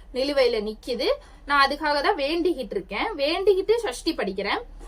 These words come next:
கந்த சஷ்டி படிக்கும் போது முருகர் கனவுல வர்றாரு,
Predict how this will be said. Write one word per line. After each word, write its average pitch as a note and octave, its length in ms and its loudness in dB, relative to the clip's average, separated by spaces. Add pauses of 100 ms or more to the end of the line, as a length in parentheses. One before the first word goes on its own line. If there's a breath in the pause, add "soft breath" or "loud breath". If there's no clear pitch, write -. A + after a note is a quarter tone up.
(160 loud breath)
கந்த F#4+ 200 2
சஷ்டி G#4+ 320 0
படிக்கும் C4 340 -4
போது A#3+ 220 -2
முருகர் D4 420 -2
கனவுல B3+ 360 0
வர்றாரு, G3+ 420 0